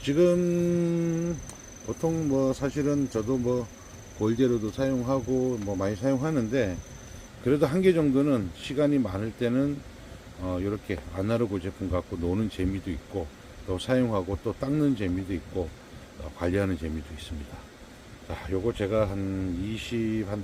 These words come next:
오 년 정도, 어, 갖고 있었던 제품인데, 그동안 캠핑 안 나가고 뭐 저도 편리하게 삼사십 대는,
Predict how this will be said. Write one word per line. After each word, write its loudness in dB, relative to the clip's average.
오 0
년 4
정도, 0
어, -8
갖고 -6
있었던 -6
제품인데, -2
그동안 0
캠핑 0
안 0
나가고 0
뭐 -2
저도 -4
편리하게 0
삼사십 -2
대는, 0